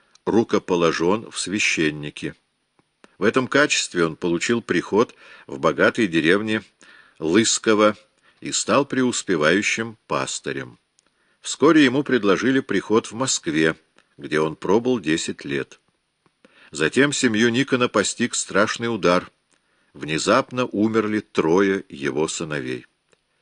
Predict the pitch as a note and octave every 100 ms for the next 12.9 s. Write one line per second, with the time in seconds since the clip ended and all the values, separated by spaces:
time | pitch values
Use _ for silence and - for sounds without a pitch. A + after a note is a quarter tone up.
0 | _ _ - A2 - F#2 F#2 G2+ G2+ F#2
1 | E2+ A#2 G2+ D#2+ C#2+ D2 F#2+ D#2 D2 F#2
2 | A2 - - - E2+ D#2+ A#2 A#2+ A2+ F#2+
3 | D#2+ F2+ G#2 - - _ F2 D#2+ C#2+ D#2+
4 | E2 F#2 - - E2+ - C#2 B1+ - -
5 | - - _ _ _ _ _ _ _ _
6 | _ _ _ _ _ _ _ _ - F2
7 | A#2+ E3+ E3+ D#3+ F#3 E3+ D3+ - C#3+ C3
8 | A2+ G#2+ A2+ C#3 - C3+ C3+ C3+ - F2
9 | E2+ D#2+ A#2 B2 A2 G#2 - - A2 -
10 | - G#2 F#2 F#2 F#2 - F#2 D#2 C#2 A#1+
11 | _ _ _ _ _ - F2 - D#3+ E3+
12 | B2+ G#2 - F#2+ F2 D#2+ - F2 D2